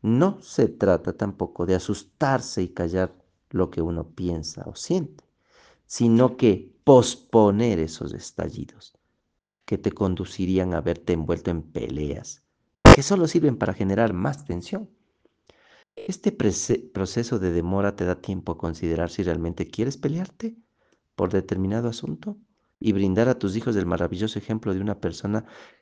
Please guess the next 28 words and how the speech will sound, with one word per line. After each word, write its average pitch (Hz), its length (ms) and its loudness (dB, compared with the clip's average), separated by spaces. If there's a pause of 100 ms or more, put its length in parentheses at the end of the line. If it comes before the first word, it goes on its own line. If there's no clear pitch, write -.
(140)
que 101 200 6
asigna 117 480 0
más 95 200 0
valor 95 320 0
a 98 60 -2
la 82 220 -2
coexistencia - 800 -6
pacífica - 720 -10 (420)
que - 120 -4
a 85 40 0
las 80 160 -2
discusiones 82 680 -8
destructivas 135 960 -12 (600)
y 78 200 -4
al 82 220 0
enfado. 80 580 -8 (600)
Así 160 200 -10
es - 80 -8
que 175 100 0
te - 220 -4
pido 107 440 -4
que - 100 -10
escuches - 440 -8
nuevamente 92 500 -2
este - 280 -8
audio - 520 -10 (720)
y 95 220 -4
que 95 500 2